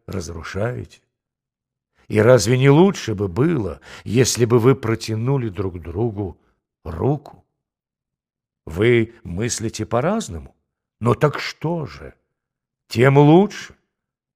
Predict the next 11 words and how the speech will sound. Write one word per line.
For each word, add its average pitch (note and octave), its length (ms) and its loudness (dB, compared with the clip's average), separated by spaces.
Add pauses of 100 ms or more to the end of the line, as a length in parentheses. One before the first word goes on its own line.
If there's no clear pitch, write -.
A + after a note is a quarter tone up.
(300)
Или D3 200 6
всем D#3+ 460 0
вам A2+ 480 2 (220)
хотелось C#3+ 480 4
бы B2+ 140 6
возделывать A#2+ 720 6
одно A#2 440 2
и C#3 140 -4
то A#2 240 -2
же A#2+ 140 -4
поле? A#3 500 -2